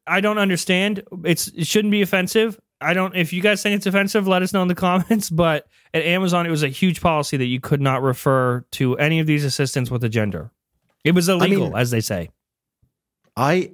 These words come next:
Speaker 2: like, I get why it, it's, like,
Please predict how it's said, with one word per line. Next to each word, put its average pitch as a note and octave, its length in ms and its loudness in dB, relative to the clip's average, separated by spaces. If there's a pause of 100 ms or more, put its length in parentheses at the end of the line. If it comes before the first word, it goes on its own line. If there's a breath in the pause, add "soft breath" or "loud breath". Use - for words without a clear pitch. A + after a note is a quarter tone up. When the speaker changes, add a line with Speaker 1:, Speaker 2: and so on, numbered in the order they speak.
Speaker 2:
like, C#3 200 -2
I D#3+ 100 0
get C3 300 -4 (420)
why G#2 360 0
it, G2 260 -4
it's, - 340 -6
like, F#2+ 360 -6